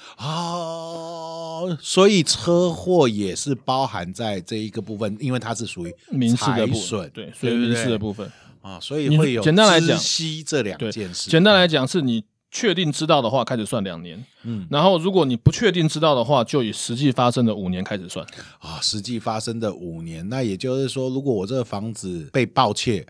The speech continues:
Speaker 1: 或我这停在路边的车子被撞了，我五年后才知道算不算呢？
Speaker 2: 呃，那就超过，那，那个你要先给我三千，我才告诉你算不算。
Speaker 1: 呃，好。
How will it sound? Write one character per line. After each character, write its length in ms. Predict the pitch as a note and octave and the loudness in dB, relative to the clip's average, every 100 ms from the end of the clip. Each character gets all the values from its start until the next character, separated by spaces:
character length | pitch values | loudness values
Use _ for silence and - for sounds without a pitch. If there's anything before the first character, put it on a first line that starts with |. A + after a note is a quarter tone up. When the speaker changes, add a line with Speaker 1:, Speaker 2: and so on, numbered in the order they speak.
| _ _ | _ _
Speaker 1:
或 180 | - C3 | 0 2
我 140 | G#2 | 2
这 180 | A2 B2 | 0 -2
停 240 | A#2 - A#2 | -2 -6 -2
在 100 | B2 | 0
路 140 | B2+ | 0
边 160 | A#2+ A#2 | 0 -2
的 60 | |
车 160 | G#2 A2+ | -2 -4
子 180 | F#2+ - - _ | -4 -12 -18 _
被 100 | C3 | -2
撞 380 | A#2 - B2 D#2+ | 0 4 4 2
了， 100 | D2 C2 _ _ _ _ _ | -8 -20 _ _ _ _ _
我 140 | F#2+ C3 | -6 -4
五 200 | C#3+ A2 | -2 -2
年 180 | G2+ G#2+ | -2 0
后 160 | C#3+ | 0
才 160 | - F2 | 0 -6
知 160 | F#2+ | -6
道 160 | F2+ G3+ | -4 -4
算 220 | - - | -4 -6
不 80 | E2 | -8
算 240 | - D#2+ | -10 -10
呢？ 80 | - C3+ - - | -12 -16 -8 -2
Speaker 2:
呃， 200 | A#2 A2+ | 0 0
那 280 | B2+ A#2+ A2+ | 0 0 -2
就 100 | - | -6
超 160 | A2 A2 | -6 -6
过， 240 | A2 G#2 A2+ | -6 -6 -4
那， 140 | C3+ - | -4 0
那 120 | D#3+ | 4
个 100 | E3+ | 6
你 60 | C3 | 6
要 100 | C#3+ | 4
先 160 | D3 | 2
给 80 | C#3 | 4
我 80 | A2+ | 2
三 200 | A2+ A#2 | 2 0
千， 120 | C3+ | 2
我 80 | G2 | 0
才 80 | G2 | 0
告 160 | A2 | 0
诉 120 | G2+ F2+ | 2 -2
你 40 | |
算 160 | G2 E2 | -6 -8
不 60 | |
算。 160 | F2+ F2 _ _ _ _ _ | -10 -16 _ _ _ _ _
Speaker 1:
呃， 1900 | F#2 F#2 F#2 F#2 F2+ F#2 F2+ F2+ F2+ F2 F2 F2+ F2+ F2 F2 E2+ E2+ E2 D#3+ | -10 -8 -8 -6 -6 -6 -6 -6 -8 -8 -8 -8 -8 -10 -10 -12 -14 -14 -14
好。 480 | - - D#3 D3+ | -14 -12 -12 -12